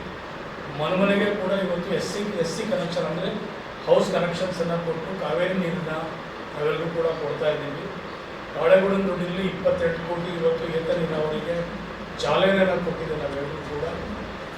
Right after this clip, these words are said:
ಕಸಬಾ ಕೈಲಾಂಚ ವ್ಯಾಪ್ತಿನಲ್ಲಿ ಸುಮಾರು ಐವತ್ತು ಕೋಟಿ ರೂಪಾಯಿಗೆ ನಾವೆಲ್ಲರೂ ಕೂಡ ಇವತ್ತು ರಸ್ತೆ, ಚರಂಡಿ,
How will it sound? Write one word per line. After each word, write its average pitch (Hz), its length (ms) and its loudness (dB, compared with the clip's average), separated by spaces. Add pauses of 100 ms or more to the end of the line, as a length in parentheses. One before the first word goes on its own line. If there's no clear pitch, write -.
ಕಸಬಾ 160 340 8 (120)
ಕೈಲಾಂಚ 196 340 6 (140)
ವ್ಯಾಪ್ತಿನಲ್ಲಿ 175 520 4 (100)
ಸುಮಾರು 170 280 4 (160)
ಐವತ್ತು 220 420 6 (140)
ಕೋಟಿ 185 240 2
ರೂಪಾಯಿಗೆ 185 420 4
ನಾವೆಲ್ಲರೂ 156 420 -2
ಕೂಡ 170 100 -2 (100)
ಇವತ್ತು - 380 0 (680)
ರಸ್ತೆ, 175 300 4 (200)
ಚರಂಡಿ, 185 340 4